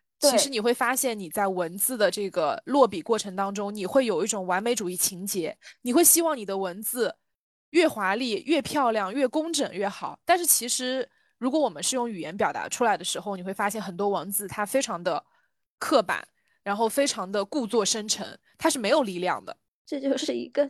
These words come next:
Speaker 1: 基础词汇量匮乏的最大表现。
Speaker 2: <laughs> 所以我们其实通过声音跟大家来交流我们的观点，我觉得真的很直观，然后也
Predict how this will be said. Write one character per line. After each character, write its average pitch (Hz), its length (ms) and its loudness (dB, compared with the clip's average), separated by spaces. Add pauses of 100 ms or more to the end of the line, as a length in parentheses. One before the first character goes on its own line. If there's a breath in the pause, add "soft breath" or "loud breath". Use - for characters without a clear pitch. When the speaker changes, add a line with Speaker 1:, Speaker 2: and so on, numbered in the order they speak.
Speaker 1:
基 302 200 -2
础 277 380 -6
词 - 220 -6
汇 285 180 2
量 285 240 -2
匮 277 320 0
乏 214 260 -2
的 240 140 -4
最 294 220 -4
大 285 260 -2
表 277 260 -2
现。 - 300 -6 (160)
Speaker 2:
<laughs> - 840 2
所 277 160 6
以 320 40 6
我 302 140 2
们 190 100 -4
其 220 160 -2
实 277 120 -2
通 294 180 0
过 269 220 2
声 262 280 -2
音 262 160 -8
跟 262 160 -2
大 254 160 4
家 226 180 0
来 196 140 0
交 226 240 2
流 214 140 0
我 202 100 0
们 156 80 -14
的 165 140 -6
观 208 240 -2
点， 196 140 -4
我 151 80 -6
觉 175 120 -4
得 180 120 2
真 220 120 -4
的 226 80 0
很 202 200 -6
直 160 200 -6
观， 180 320 -2
然 165 220 -2
后 196 300 0
也 156 440 -4